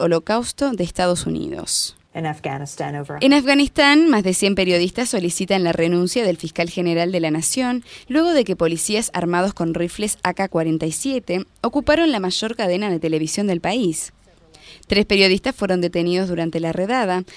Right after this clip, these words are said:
Speaker 1: a la vez que otros fueron golpeados y pateados por policías. Las cámaras de seguridad capturaron las imágenes de la redada.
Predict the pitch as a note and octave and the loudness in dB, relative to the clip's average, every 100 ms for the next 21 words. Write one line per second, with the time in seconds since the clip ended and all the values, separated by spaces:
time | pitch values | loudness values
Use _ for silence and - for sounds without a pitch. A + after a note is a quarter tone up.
0 | - A3+ B3 D4+ - B3+ A#3 C4+ D4+ - | -8 -2 0 0 -2 -2 -2 -2 -6 -4
1 | - G#3 G#3+ E3 E3 A#3+ C#4+ D#4+ - - | -2 0 2 0 0 0 0 0 -2 -4
2 | - F3 G3+ B3+ D4 D4 F#3 E3+ E3 D#3+ | 0 0 0 0 0 0 -2 -2 -2 -2
3 | - D3 C#3 D3 - - _ _ _ _ | -4 -2 -2 -4 -10 -14 _ _ _ _
4 | _ - - - - G3 G3 F#3+ F#3 F3+ | _ -20 -20 -6 -4 0 2 4 4 2
5 | E3+ F3 F3 F3+ F#3 A3+ A3+ - F3 E3+ | 0 2 4 4 4 4 -2 -2 0 2
6 | F3 F3 E3+ - E3+ F3 F#3+ E3 D#3 D#3 | 4 2 0 -2 -4 -2 -2 -2 -2 -4
7 | F3+ B3 F#3 D#3 | -2 0 0 -2